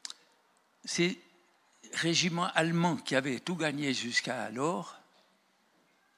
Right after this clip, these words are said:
ont perdu. Et, et la, l'Afrique du Nord a été perdue pour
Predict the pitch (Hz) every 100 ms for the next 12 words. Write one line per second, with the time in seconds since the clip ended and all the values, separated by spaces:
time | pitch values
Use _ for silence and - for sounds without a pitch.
0 | _ _ _ _ _ _ - 131 - 151
1 | 135 110 98 - - _ - _ _ _
2 | _ _ _ _ _ _ _ _ _ _
3 | _ _ _ _ _ _ _ _ - 139
4 | - 156 139 - 156 160 185 135 139 143
5 | 180 160 123 139 - 139 - 165 135 131
6 | 170 156 135 120